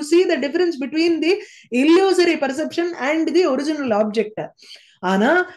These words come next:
at a certain point both are the same-னு எப்போ தோணும்? ஓ, இது, இது வந்து இதே ஆதாரத்துல தானே இருந்தது. The silver is not different from its ஆதாரம், which is, uh, the oyster shell. ஏன்னா அங்கதானே பிரதிபலிக்கிறது,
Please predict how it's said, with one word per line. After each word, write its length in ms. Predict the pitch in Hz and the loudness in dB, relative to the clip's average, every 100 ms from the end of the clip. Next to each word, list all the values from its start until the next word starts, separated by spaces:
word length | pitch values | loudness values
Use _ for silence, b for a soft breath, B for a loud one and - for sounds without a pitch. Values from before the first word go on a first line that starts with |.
| B 233 | B 0
at 180 | 233 233 | 0 2
a 40 | |
certain 480 | 214 285 403 427 339 | 4 4 4 2 2
point 440 | 269 247 277 247 | 2 0 0 -2
both 260 | 196 294 - | 2 2 2
are 200 | 359 294 | 0 0
the 80 | 254 | 0
same-னு 360 | 262 302 320 | -2 -2 0
எப்போ 220 | 285 247 294 | -2 -2 -2
தோணும்? 420 | 254 226 254 381 - B B _ | 0 0 2 0 -4 B B _
ஓ, 160 | 370 415 | -2 2
இது, 400 | 254 190 226 208 | 2 0 -2 -2
இது 440 | 160 165 156 175 | -4 -10 -4 0
வந்து 420 | 285 320 370 415 277 | 2 4 4 4 2
இதே 360 | 226 320 392 | 2 0 2
ஆதாரத்துல 580 | 320 311 311 330 330 311 | 2 2 2 2 0 -2
தானே 320 | 294 311 285 | -2 -2 -2
இருந்தது. 600 | 247 285 269 226 208 208 _ _ - 190 | -2 -2 -4 -2 -2 -4 _ _ -6 0
The 60 | |
silver 420 | 214 302 370 415 | 2 4 4 4
is 200 | 415 277 | 2 2
not 160 | 254 330 370 | 0 0 0
different 300 | 359 359 349 | 0 0 0
from 360 | 311 320 311 277 | -2 -2 -2 -2
its 100 | 277 | 0
ஆதாரம், 500 | 240 294 294 349 311 | 2 4 4 2 -2
which 140 | 247 | 0
is, 340 | 339 - - | -2 -2 0
uh, 200 | 254 240 | 2 2
the 200 | 233 233 | 2 2
oyster 460 | 208 226 254 294 254 - | 2 4 2 2 -2 -2
shell. 140 | 185 - _ _ _ _ _ _ _ _ 254 | -6 -10 _ _ _ _ _ _ _ _ 2
ஏன்னா 180 | 330 415 | 4 4
அங்கதானே 480 | 277 339 381 392 381 | 2 2 2 2 2
பிரதிபலிக்கிறது, 800 | 320 302 311 285 - 240 202 190 | 0 0 0 -2 -2 -2 -2 -4